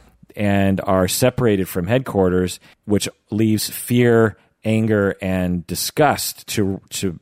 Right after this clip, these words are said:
be the sole emotions running Riley's life. And they, they try to, to, to make do without joy and sadness, but they totally screw it up, you know? Anger gets angry and,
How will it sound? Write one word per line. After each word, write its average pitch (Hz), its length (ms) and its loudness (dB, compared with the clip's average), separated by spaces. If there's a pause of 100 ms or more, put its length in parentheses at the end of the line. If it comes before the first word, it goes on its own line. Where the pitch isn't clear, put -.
be 101 120 -2
the 95 100 0
sole 123 540 2
emotions 101 580 0
running 101 460 0
Riley's 90 520 0
life. 92 540 -4 (400)
And 98 460 0
they, 107 560 2
they 120 160 2
try 113 800 0
to, 98 240 0
to, 90 640 -2 (120)
to 92 180 -2
make 92 280 -2
do 104 220 0
without 92 500 -2
joy 90 360 -2
and 78 120 -6
sadness, 104 440 -2
but - 160 -6
they 98 100 0
totally 95 320 0
screw 85 380 -6
it 95 60 0
up, 104 300 -2
you 76 100 -8
know? 80 220 -6 (500)
Anger 104 340 0
gets 104 200 0
angry 110 600 2
and, 87 240 -2